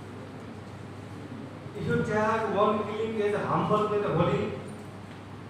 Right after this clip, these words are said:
and the other feeling as brutal, you are defying the purpose of Jesus and Buddha, Purana and the Purana. You are defeating the purpose of all the hitherto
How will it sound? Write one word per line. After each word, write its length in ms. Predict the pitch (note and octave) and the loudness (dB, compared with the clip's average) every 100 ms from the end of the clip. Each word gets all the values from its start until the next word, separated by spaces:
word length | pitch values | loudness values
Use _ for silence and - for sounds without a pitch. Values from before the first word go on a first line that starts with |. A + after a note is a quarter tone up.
| - - D#3+ | -12 -10 0
and 220 | F#3+ G3 | 2 4
the 60 | |
other 440 | G3 F3+ - G3+ - | 4 6 6 4 2
feeling 360 | F#3 F#3+ F#3+ | 2 0 0
as 120 | F#3+ - - | -4 -4 -2
brutal, 460 | E3+ E3+ F#3 F#3 - - - - - - - - - - - - D#3 | -2 -2 -4 -4 -4 -6 -10 -12 -12 -12 -12 -12 -10 -10 -10 -8 0
you 120 | F3+ | 4
are 180 | F#3 E3+ | 4 4
defying 360 | D#3 F3+ - | 4 6 4
the 220 | F3+ F#3 | 2 -2
purpose 380 | F3+ F3 - - | -2 -4 -4 -6
of 280 | F3 E3+ - | -4 -4 -2
Jesus 400 | E3+ E3 E3+ - | -2 -2 -4 -6
and 160 | E3+ E3+ | -6 -6
Buddha, 440 | E3 E3+ F3 F3 F3 - E3+ - - - - - - - - - - | -4 -2 0 -2 -4 -6 -8 -8 -10 -10 -12 -12 -12 -12 -12 -8 -2
Purana 580 | F3+ F#3+ F#3+ F3+ F3 | 8 8 10 6 4
and 100 | F3 | 2
the 80 | E3+ | 0
Purana. 540 | E3+ D#3+ D#3 C#3 D3 - - - - - - - - - - - - - - - - - - - - - - - - - D3 | -2 0 0 2 -2 -6 -10 -12 -12 -12 -12 -12 -14 -14 -14 -14 -14 -14 -12 -12 -12 -14 -14 -14 -14 -14 -14 -14 -12 -10 0
You 120 | G#3 | 6
are 220 | A#3+ A3+ | 6 6
defeating 400 | G3+ G#3 A#3 A#3+ | 2 0 -2 -2
the 60 | A#3 | -2
purpose 440 | G#3 G#3 G3+ - | 2 2 2 0
of 200 | G#3+ A3 | -4 -4
all 300 | G3 G3+ A3 | 2 4 4
the 180 | - - | 4 4
hitherto 640 | E3 F3+ G3+ G#3 G#3+ G#3+ | 4 6 8 6 4 2